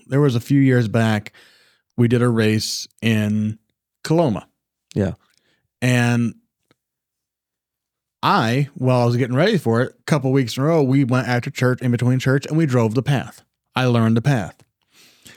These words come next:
Speaker 1: And so when I run, I have my headphones on. My music's usually loud enough to drown out what anyone else is saying anyway. And we're sitting there going, and some of the people that organized the race were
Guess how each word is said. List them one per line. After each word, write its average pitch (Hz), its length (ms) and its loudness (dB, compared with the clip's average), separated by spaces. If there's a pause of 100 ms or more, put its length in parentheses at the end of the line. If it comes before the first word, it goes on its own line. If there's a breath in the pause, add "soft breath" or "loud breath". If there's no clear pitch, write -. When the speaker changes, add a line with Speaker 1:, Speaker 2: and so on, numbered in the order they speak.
(260 loud breath)
Speaker 1:
And 120 440 2
so 120 200 2
when 117 220 0
I 110 140 0
run, 120 540 0
I 107 180 -2
have 104 240 -2
my 117 120 0
headphones 113 440 0
on. 113 240 0
My 110 80 0
music's 110 400 -2
usually 135 340 2
loud 120 260 2
enough 117 120 -2
to 107 60 -12
drown 113 280 0
out 113 160 -2
what 117 100 -2
anyone 113 220 0
else 113 160 -2
is - 80 -12
saying 110 200 -8
anyway. 110 540 -2 (880 soft breath)
And 131 160 -4
we're 151 120 2
sitting 156 220 -2
there 175 140 0
going, 139 320 0
and 127 140 0
some 165 220 -2
of 196 60 -2
the 180 80 -2
people 165 280 -4
that 127 120 -4
organized 127 440 0
the 113 60 -4
race 135 420 0
were 120 340 -2